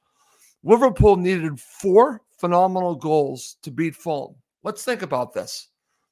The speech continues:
They did create some other opportunities, but you needed to have Liverpool score these incredible goals to beat them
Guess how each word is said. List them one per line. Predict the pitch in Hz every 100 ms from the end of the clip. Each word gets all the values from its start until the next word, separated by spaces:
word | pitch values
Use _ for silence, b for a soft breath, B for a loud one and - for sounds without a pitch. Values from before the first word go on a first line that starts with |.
| _
They | 165
did | 143 226 226
create | 190 214 208
some | 190 185
other | 175 170
opportunities, | 160 156 - 160 151 139 123
but | - 135 131
you | 143 190 214 226 220 _
needed | 151 202 214 214
to | - 202 185 175 160 - _ _
have | 143 185 180 160
Liverpool | 185 208 190 - 151
score | 135 - 175 175
these | 147 151 147 131 - -
incredible | 160 - 196 220 214 180
goals | 185 180 165
to | -
beat | 131 175 180 -
them | -